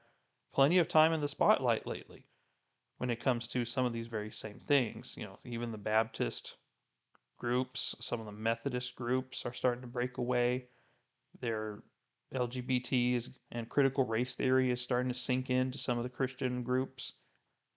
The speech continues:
It's not unique to the Catholic Church, but it is still something to be alarmed about.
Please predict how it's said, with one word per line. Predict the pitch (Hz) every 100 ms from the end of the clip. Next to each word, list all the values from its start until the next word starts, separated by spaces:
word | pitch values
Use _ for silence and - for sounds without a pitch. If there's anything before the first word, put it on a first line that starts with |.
| _ _ _ _ _
It's | - -
not | 165 180 -
unique | 160 135 120 107 - _
to | - 113
the |
Catholic | 107 110 101 110
Church, | - 104 - - _ _ _ _ _ _ _
but | 120 120 - - _
it | 151 135
is | -
still | 160 151
something | 151 131 131 127
to | 123
be | 117
alarmed | 107 107 104 98
about. | - -